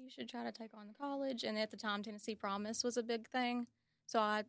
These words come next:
I signed up for Tennessee Promise, signed up for financial aid, and I did college instead.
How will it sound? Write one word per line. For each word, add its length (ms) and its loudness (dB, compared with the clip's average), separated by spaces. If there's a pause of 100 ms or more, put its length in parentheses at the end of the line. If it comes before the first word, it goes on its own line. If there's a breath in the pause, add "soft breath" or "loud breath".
I 80 4
signed 300 4
up 80 2
for 100 2
Tennessee 320 0
Promise, 640 2
signed 220 2
up 80 -8
for 80 -6
financial 560 -2
aid, 220 0
and 180 -6 (340)
I 80 8
did 140 6
college 420 0
instead. 560 -4